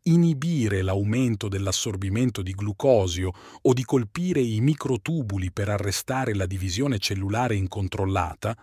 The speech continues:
le fenbendazolo innescano l'apoptosi delle cellule tumorali come risultato finale comune.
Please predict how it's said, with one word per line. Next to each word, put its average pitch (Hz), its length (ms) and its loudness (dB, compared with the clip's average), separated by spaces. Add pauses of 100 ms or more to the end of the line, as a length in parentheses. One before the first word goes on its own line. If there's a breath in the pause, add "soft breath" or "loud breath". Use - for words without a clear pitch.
(400 loud breath)
le 120 180 4
fenbendazolo 113 1200 4 (240 loud breath)
innescano 156 760 4
l'apoptosi 160 840 2
delle 117 280 0
cellule 139 480 0
tumorali 110 640 -2
come 113 300 -2
risultato 120 680 -2
finale 110 420 -2
comune. 87 600 -6